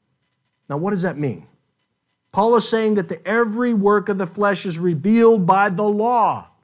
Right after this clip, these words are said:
Makes sense, doesn't it? In other words, the law reveals the flesh and its works, and as a result is under, uh, as a result, it's under judgment and condemnation by the law. But the fruit of the Holy Spirit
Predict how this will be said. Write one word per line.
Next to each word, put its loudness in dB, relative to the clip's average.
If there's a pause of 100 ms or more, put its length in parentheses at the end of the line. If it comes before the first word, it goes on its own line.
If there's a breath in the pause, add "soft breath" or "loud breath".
(640)
Makes -2
sense, 0
doesn't -2
it? -6 (1300)
In 0
other 4
words, 4
the 2
law 4
reveals 2
the 2
flesh -2 (180 soft breath)
and 0
its -4
works, 0 (320)
and 0
as 0
a 2
result 2
is 0
under, -2 (100)
uh, -8
as -4
a 0
result, 2 (100)
it's -2
under 2
judgment 0
and -4
condemnation -6 (280)
by 2
the 2
law. -4 (1120 soft breath)
But -2
the 2
fruit 2
of -4
the -2
Holy -4
Spirit -6